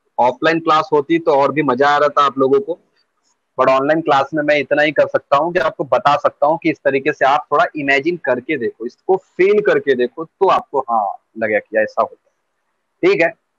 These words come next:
तो जो हमें काम की चीज मिली वो ये कि surface area, ये एमसीक्यूज है, ठीक है, ये एमसीक्यूज है आपका,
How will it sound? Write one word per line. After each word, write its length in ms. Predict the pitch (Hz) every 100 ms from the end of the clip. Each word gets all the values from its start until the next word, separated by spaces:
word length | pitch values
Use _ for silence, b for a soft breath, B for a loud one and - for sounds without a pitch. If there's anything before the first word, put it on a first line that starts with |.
| _ _ _ _ _ -
तो 360 | 143 147 147
जो 180 | 139 165 175
हमें 380 | 170 180 185 - _ _ _ _ _ _ _
काम 200 | 147 156
की 120 | 156 190
चीज 180 | 180 165
मिली 340 | 151 139 175 139
वो 100 | 202
ये 240 | 147 143 - - _ _ _ _ _ _ -
कि 320 | 170 190 - _ _ _ _ _ _ - _ _ _ _ _
surface 500 | 147 147 - 208 196
area, 340 | 170 135 123 147 165 _ _ _ _ _ _ _ _ _ _ _ _ _ _ _ _ _ -
ये 80 | 147
एमसीक्यूज 580 | 147 160 - 202 196 143
है, 80 |
ठीक 260 | 113 127 120
है, 100 | 185 202
ये 60 |
एमसीक्यूज 520 | 160 135 175 175 156 139
है 40 |
आपका, 280 | 127 - _